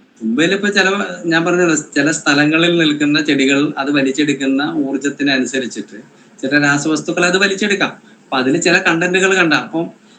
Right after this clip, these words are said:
ആചാര്യന്മാര് പറഞ്ഞിട്ടുള്ളത് ഞാൻ പ-, നേരത്തെ പറഞ്ഞല്ലോ, ശുദ്ധമായ സ്ഥലത്ത് നിന്ന് വേണം,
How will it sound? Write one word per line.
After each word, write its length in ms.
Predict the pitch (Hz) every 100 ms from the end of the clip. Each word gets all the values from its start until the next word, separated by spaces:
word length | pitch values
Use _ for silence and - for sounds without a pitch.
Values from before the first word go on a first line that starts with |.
| - -
ആചാര്യന്മാര് 540 | 135 147 156 170 175 190
പറഞ്ഞിട്ടുള്ളത് 800 | 170 170 185 202 190 196 196 185
ഞാൻ 160 | 180
പ-, 140 | 180 175
നേരത്തെ 280 | 170 160 175
പറഞ്ഞല്ലോ, 480 | 165 151 151 135
ശുദ്ധമായ 480 | 117 127 135 147 160
സ്ഥലത്ത് 380 | 170 170 156 170
നിന്ന് 120 | 175
വേണം, 320 | 175 160 170